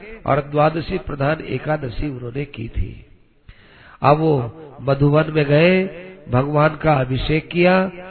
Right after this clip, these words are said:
ब्राह्मणों का खूब सत्कार किया, गौवें दान में दी,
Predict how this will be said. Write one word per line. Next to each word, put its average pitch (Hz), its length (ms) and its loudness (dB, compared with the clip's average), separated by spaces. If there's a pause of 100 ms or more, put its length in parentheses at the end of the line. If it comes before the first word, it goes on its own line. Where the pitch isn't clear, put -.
(220)
ब्राह्मणों 156 440 2
का 139 160 -2
खूब 165 240 -6
सत्कार 143 540 0
किया, 180 480 2 (420)
गौवें 147 380 0
दान 160 220 4
में 185 200 0
दी, 208 360 2